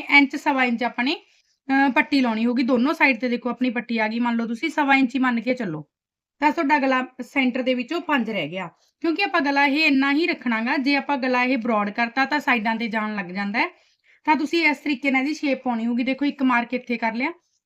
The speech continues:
ਤੁਸੀਂ ਜ਼ਿਆਦਾ ਚੌੜਾਈ ਦੇ ਵਿੱਚ ਪਸੰਦ ਕਰਦੇ ਹੋ ਤਾਂ ਤੁਸੀਂ ਚੌੜਾਈ ਵੱਧ ਵੀ ਲਗਾ ਸਕਦੇ ਹੋ, ਜੇ ਇੰਨਾ ਹੀ ਰੱਖਣਾ ਤਾਂ ਤੁਸੀਂ ਇਸ ਤਰੀਕੇ ਨਾਲ ਰੱਖੋਗੇ।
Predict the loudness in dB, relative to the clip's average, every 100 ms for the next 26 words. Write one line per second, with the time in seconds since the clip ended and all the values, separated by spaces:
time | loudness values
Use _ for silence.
0 | -10 -4 2 4 4 2 2 2 2 0
1 | -2 -4 -2 -2 -2 -2 -2 0 -2 -2
2 | -4 -4 -2 0 0 -2 -4 -4 -4 -2
3 | 2 2 0 -2 -2 -4 -6 _ _ -6
4 | -2 -2 2 4 4 4 0 -2 -2 2
5 | 2 0 -4 -2 -2 -2 -6 -6 -2 -2
6 | -4 -8 -6 -8